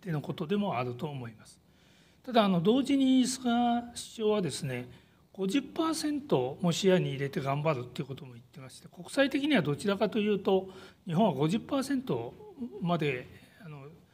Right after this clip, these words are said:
コミットするつもりなんだと、こちらが、あの、評価されているような、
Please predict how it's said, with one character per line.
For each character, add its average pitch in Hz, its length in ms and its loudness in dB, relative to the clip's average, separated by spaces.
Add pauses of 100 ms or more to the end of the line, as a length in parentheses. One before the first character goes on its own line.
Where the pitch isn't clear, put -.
(140)
コ 175 120 -8
ミ 185 100 0
ッ 180 60 -8
ト 147 100 -4
す - 140 -6
る 139 100 -6 (640)
つ - 100 -12
も 175 120 0
り 160 100 0
な 160 100 2
ん - 60 -4
だ 113 140 -8
と、 - 120 -20
こ 220 140 -14
ち - 100 -6
ら 269 80 8
が、 262 120 4
あ 254 80 8
の、 220 400 2
評 196 200 6
価 170 140 0
さ - 160 -6
れ 127 100 -4
て - 140 -8
い 135 40 -6
る 143 60 -4
よ 143 140 -4
う 139 40 -6
な、 127 200 -6